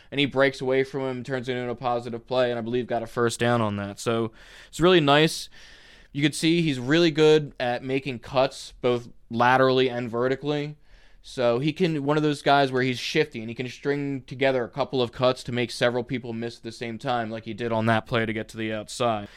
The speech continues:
He does need to, like I said, get lower in short yardage situations. I think that's something he's gonna need to work on at the N F L level. It might prevent him from, like, it's gonna be hard.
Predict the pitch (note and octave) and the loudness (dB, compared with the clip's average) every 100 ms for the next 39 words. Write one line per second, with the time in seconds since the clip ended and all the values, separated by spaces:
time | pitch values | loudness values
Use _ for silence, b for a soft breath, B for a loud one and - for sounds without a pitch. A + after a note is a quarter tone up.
0 | B B D3 D#3+ D#3+ D3+ D3+ C#3 C3+ C3 | B B 6 6 4 -2 0 2 2 0
1 | C3 A#2 A#2+ A#2 A#2+ C3 C3 B2+ B2+ A2+ | 0 0 -2 2 6 6 6 4 0 -2
2 | A2+ A2 C3 A#2 A2 A#2 B2 - B2 - | -6 -4 -4 -4 0 0 -2 -4 -6 0
3 | B2+ B2+ - B2 A2 G#2+ A2+ G#2+ A2 - | 2 2 0 -6 -6 -4 -4 -2 -4 -2
4 | A2+ A#2 A2+ A2+ A2+ G#2+ G2+ A2 A#2+ A2+ | -6 -4 -6 -4 -6 -4 -2 -4 -2 -4
5 | A2+ A2+ A2 - A2 A2+ A#2+ C3 B2 A2+ | -4 -4 -4 -2 0 2 0 0 -2 -2
6 | A2 - G2+ G#2+ G#2+ A2+ A2+ A2+ G#2 G2 | -4 -4 -6 -4 -4 -4 -4 -4 -4 -6
7 | G#2 G#2 - - B2 A2+ A2+ A2+ A#2 A2 | -6 -6 -8 -4 -2 0 2 2 2 -2